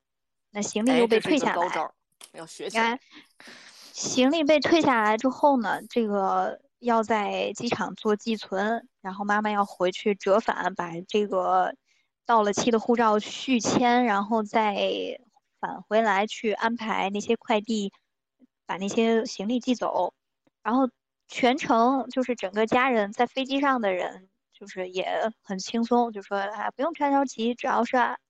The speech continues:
Speaker 1: 把这事儿办了就行，然后我们在目的地等你。”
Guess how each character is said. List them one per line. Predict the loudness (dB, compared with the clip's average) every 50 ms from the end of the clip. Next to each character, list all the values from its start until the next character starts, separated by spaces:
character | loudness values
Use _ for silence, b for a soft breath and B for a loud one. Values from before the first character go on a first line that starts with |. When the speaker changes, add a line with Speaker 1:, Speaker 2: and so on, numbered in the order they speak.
| -10 -6 -4
Speaker 1:
把 | -2 -2
这 | -2 -2
事 | -2 -2 0
儿 |
办 | 2 2 2 2
了 | 2 2
就 | 0 -2
行， | -2 0 0 0 0 0 B B B B B B B B
然 | -12 -10 -8 -4
后 | -2 -2 0 0
我 | -2 -2
们 | -4 -4
在 | -2 -2 -2
目 | 0 -2 -4
的 | -4 -2
地 | -2 -2
等 | 0 0 0 0 -2 -4
你。” | -6 -6